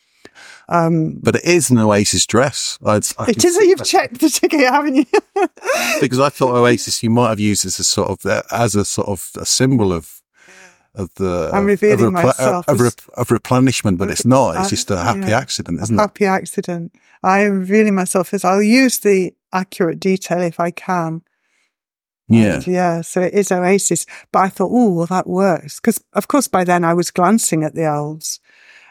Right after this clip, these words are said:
Speaker 1: and thought, "Oh, well, you know, the, the Oasis, um,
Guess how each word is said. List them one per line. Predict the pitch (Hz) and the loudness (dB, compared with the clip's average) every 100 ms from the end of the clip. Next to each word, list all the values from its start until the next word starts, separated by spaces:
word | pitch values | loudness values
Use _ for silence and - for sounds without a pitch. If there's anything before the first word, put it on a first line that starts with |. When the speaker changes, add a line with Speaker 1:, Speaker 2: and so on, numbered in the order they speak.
| - | -6
Speaker 1:
and | 180 | 0
thought, | 196 190 | 0 2
"Oh, | 277 254 | 2 2
well, | 175 190 196 156 170 | 2 0 0 0 -2
you | 185 | 0
know, | 196 196 | 2 2
the, | 185 170 165 | 0 0 -2
the | 165 175 | -2 0
Oasis, | 170 165 180 208 - 151 160 - - - | 2 2 0 0 -2 -6 -8 -10 -12 -6
um, | 180 170 170 165 | -4 -2 -4 -8